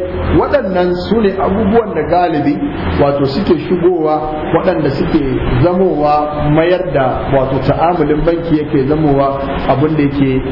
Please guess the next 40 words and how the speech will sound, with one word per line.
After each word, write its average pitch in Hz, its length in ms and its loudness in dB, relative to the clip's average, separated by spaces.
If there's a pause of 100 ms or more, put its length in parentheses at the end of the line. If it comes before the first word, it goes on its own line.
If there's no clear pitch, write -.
wato 127 260 2
mai 120 180 2
shubuha. 143 460 0 (500)
Bayan 147 360 2
nan 180 140 2 (260)
idan 135 200 2
Allah 160 280 2
maɗaukakin 143 440 0
sarki 135 360 0
ya 135 120 2
kai 139 180 0
mu 160 140 0 (400)
gobe 131 280 2 (320)
za 156 160 2
mu 147 120 0
tattauna 143 460 0 (100)
kuma 147 220 2 (140)
akan 143 240 0
sauran 147 400 0
ɓangarori 151 640 0
da 143 60 -2
suka - 260 0
shafi 131 300 0
ainihin 143 400 0
wato 131 280 0
riba, 127 280 2 (360)
musamman 233 560 0
a 170 140 -2
wannan 151 420 0
zamani 151 520 2 (260)
saboda 151 380 2
ana 160 280 0
ta'amuli 147 640 0
da 135 120 0
shi 151 220 0
da 135 80 2
yawa 139 280 0
cikin 151 280 -2
abubuwa 151 520 0
daban-daban, 120 520 0